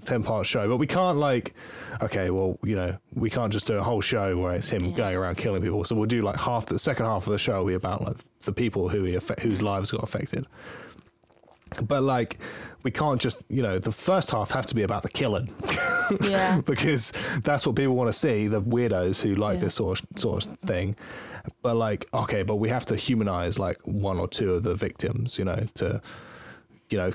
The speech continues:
Speaker 1: find out what they're really like in real life,
Speaker 2: Yeah.
Speaker 1: and then maybe we'll extend the storyline, uh, like, or maybe he went on dates with, and it's like, they get so carried away.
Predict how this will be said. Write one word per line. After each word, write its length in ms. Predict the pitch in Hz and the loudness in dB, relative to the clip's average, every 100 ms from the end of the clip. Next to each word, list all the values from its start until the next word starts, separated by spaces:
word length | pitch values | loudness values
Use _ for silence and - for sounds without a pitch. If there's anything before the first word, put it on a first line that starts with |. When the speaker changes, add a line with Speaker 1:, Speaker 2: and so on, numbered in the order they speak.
| - 110 | -2 -2
Speaker 1:
find 380 | - 156 131 | 0 2 4
out 120 | 113 113 | 4 2
what 100 | 104 | 2
they're 120 | 101 | 2
really 260 | 113 107 | 2 4
like 360 | 104 117 95 - | 2 2 0 0
in 80 | 101 | 2
real 200 | 123 110 | 4 4
life, 260 | 90 90 | 2 0
Speaker 2:
Yeah. 120 | 123 92 | 0 0
Speaker 1:
and 80 | |
then 180 | 92 85 | 0 0
maybe 200 | 104 92 | 0 2
we'll 220 | 92 92 | 2 0
extend 580 | 85 - 127 98 92 90 | 0 0 0 2 0 0
the 80 | 78 | -2
storyline, 760 | - 147 117 107 95 92 90 - - - - - | 0 2 2 2 2 0 -2 -6 -14 -14 -14 -8
uh, 280 | - 90 87 | -4 -2 0
like, 200 | 87 92 - | 0 0 0
or 100 | 107 | 0
maybe 240 | 101 110 95 | 0 2 2
he 80 | 101 | 2
went 160 | 101 | 2
on 160 | 98 95 - | 0 -2 -6
dates 340 | - 107 85 - | -2 0 0 0
with, 220 | 101 92 | 0 0
and 140 | 127 | 0
it's 100 | 135 | 2
like, 260 | 180 170 - - - 151 - - - _ - - - | 4 2 0 -8 -8 -8 -10 -14 -20 _ -20 -20 -6
they 300 | 156 160 151 | -2 0 2
get 200 | 180 285 | 2 2
so 220 | - 277 | 4 2
carried 360 | - - 240 190 | 2 2 4 6
away. 500 | 175 220 131 95 | 4 4 4 2